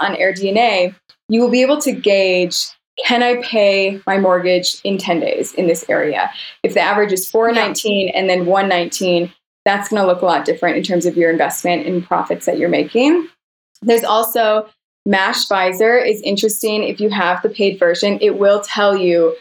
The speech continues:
Speaker 1: what the expected Airbnb income will be produced from that home, like, in each home where they're listed, what the averages are, how much they might produce for you. That
Speaker 2: Mm-hmm.
Speaker 1: is, like, amazing. <laughs> Um, that's pretty valuable
Speaker 2: Yeah.
Speaker 1: information.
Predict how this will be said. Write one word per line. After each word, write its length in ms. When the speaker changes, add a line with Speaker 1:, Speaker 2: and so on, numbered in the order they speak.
Speaker 1:
what 280
the 100
expected 640
Airbnb 720
income 520
will 140
be 160
produced 460
from 140
that 160
home, 360
like, 200
in 100
each 340
home 420
where 120
they're 160
listed, 440
what 140
the 120
averages 420
are, 360
how 120
much 240
they 80
might 240
produce 320
for 120
you. 300
That 260
Speaker 2:
Mm-hmm. 80
Speaker 1:
is, 180
like, 320
amazing. 640
<laughs> 140
Um, 560
that's 300
pretty 260
valuable 400
Speaker 2:
Yeah. 80
Speaker 1:
information. 840